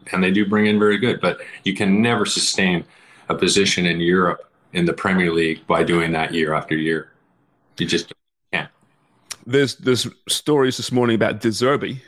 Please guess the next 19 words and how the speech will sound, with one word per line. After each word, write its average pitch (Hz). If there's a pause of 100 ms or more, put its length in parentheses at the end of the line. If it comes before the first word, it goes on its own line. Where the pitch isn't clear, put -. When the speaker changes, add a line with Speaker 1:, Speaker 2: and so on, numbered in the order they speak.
(160)
Speaker 2:
Um, 95
now, 104
Napoli's 117
an 101
interesting 104
situation 101
in, 98
in 101
Italy 113
right 104
now, 101
in 104
that 101
Spalletti 123
and 104
De 113
Laurentiis, 107
the 110
owner, 107